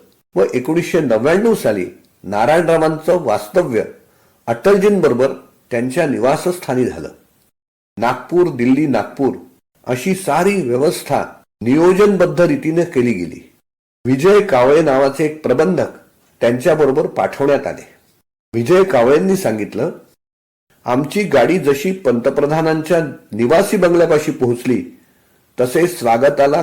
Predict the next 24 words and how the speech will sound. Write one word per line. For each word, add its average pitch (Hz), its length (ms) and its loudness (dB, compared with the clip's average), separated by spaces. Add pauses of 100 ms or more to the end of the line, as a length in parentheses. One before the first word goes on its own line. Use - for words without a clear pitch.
(120)
खुद्द 160 300 -4
अटलजी 160 680 0
हजर 143 280 2
होते. - 400 -4 (580)
आम्ही 160 280 0
पंतप्रधान 147 680 0
निवासात 135 380 2 (140)
तीन 165 180 -4
दिवस 139 280 0
होतो, 90 460 -10 (540)
पण 123 120 -2
आमच्या 113 480 -2
वास्तव्यात 117 600 -2 (180)
अटलजींनी 160 600 0 (500)
संध्याकाळी 175 600 0
सहा 151 400 -2
नंतर 156 380 0
कुठलाही 139 580 -2
कार्यक्रम 143 520 0
ठेवला 117 360 0
नाही 98 320 -4 (680)
आणि 127 160 -2
संपूर्ण 190 640 0
वेळ 120 340 2